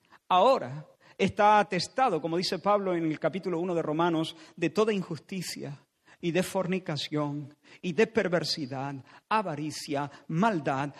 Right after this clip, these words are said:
Los hombres están llenos de envidia, homicidios,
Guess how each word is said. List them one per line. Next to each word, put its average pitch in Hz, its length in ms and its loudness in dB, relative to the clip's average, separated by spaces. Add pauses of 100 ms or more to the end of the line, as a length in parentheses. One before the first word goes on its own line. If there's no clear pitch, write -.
(100)
Los 196 260 2
hombres 240 360 0
están 208 300 -2
llenos 208 400 4
de 190 220 2
envidia, 196 760 -2 (200)
homicidios, 196 1000 2